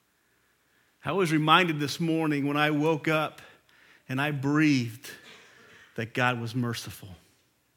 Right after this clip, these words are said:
Everything that we have is the mercy of God. And he's constantly displaying it to us. He's constantly showing it to us.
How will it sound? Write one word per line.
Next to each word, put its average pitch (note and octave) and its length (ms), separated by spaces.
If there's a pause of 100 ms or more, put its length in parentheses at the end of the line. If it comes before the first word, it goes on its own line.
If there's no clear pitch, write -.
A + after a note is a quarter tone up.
(3000)
Everything D#3+ 760
that C#3+ 140
we C3 140
have C#3 500
is A#2 140
the - 100
mercy C#3+ 720 (320)
of C3 240
God. B2+ 140 (1700)
And C3 80
he's C3 240 (140)
constantly E3+ 880
displaying D3+ 580
it C#3 180
to C#3 140
us. C3+ 80 (300)
He's F3 180
constantly F#3 840
showing D3 420
it C#3 160
to B2 260
us. - 420